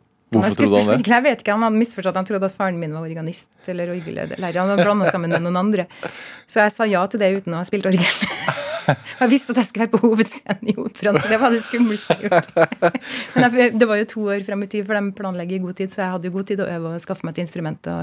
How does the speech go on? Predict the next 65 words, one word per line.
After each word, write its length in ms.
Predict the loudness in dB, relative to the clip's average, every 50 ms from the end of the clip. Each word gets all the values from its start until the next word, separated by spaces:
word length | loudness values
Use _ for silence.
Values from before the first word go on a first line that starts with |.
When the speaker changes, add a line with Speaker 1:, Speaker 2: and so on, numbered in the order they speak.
| -4
Speaker 1:
jobbe 160 | -6 -6 -6 -6 -6
med 100 | -6 -6
det, 60 | -6
da. 60 | -6 -8 -8 _ -6
Speaker 2:
Mm. 140 | -6 -4 -6
Speaker 1:
Men 960 | -8 -12 _ _ _ _ _ _ _ _ _ _ _ _ _ _ _ 2 4 4
det 60 | 4
var 80 | 2
også 100 | 0 -2 -2 0
sånn 120 | 0 0 0
i 20 | 0
panikk 300 | 2 2 0 0 -2 -2
for 80 | -4 -4
å 60 | -2
ikke 160 | -2 -2 -2
ha 80 | 0 -2
nok 160 | -2 -2 -2
lyd, 160 | -2 -4 -4
så 140 | -4 -2 -2 -2
måtte 220 | -2 -2 -4 -4
jeg 80 | -4 -4
bygge 160 | -4 -4 -4
det 80 | -6 -6 -8
ut 160 | -10 -14 -20 -20 _ _ -8 -4
så 100 | 0 2
mye 220 | 2 2 2 0
som 140 | 0 0 0 0
mulig 140 | 0 -2 -2
med 80 | -2 -2
andre 240 | -2 -2 -2 -4 -4 -6
ting, 140 | -6 -8 -8 -4 -2
andre 240 | -2 -2 -2 -2
lyder. 320 | -2 -2 -2 -4 -4 -6 -8 _ _ _ _ _ -20 -20 -20 _ _ _ _ _ _ _ _ _ 2 2
Speaker 2:
Hva? 80 | 2 2 0 -4 -14 -18 -16 -16 -16 -16 -18 _ _ 2
Det 80 | 4 6
å 40 | 6 6
Speaker 1:
Men 60 | 6
det 40 | 4 4
Speaker 2:
ba- 40 | 4
Speaker 1:
gikk 140 | 2 2 2
jo 40 | 2
fint, 300 | 4 4 2 2 0 -2 0 2
men 80 | 4 6
Speaker 2:
Men 60 | 6
Speaker 1:
da 80 | 6 6
var 140 | 6 6 4
jeg 60 | 4 4 2
veldig, 260 | 2 2 0 2 2
veldig 240 | 2 2 0 0 -2 -4
redd. 140 | -6 -6 -4 -2 0
Det 60 | 0
var 80 | 2 0
det 80 | -2 -2
skumleste 400 | -4 -4 -4 -2 -4 -4 -8 -10
jeg 60 | -12
har 80 | -12 -12
gjort. 140 | -14 -4 0
Speaker 2:
Men 160 | 2 4 4
det 80 | 4 4
å 60 | 6
bare 160 | 6 4 4 4
hoppe 380 | 0 -2 -4 _ _ -2 0 2
i 20 |
det, 140 | 2 2 0 0 -6 _ _ _ _ _ _ _ _ _ _ _ _ _ -4
og, 80 | -4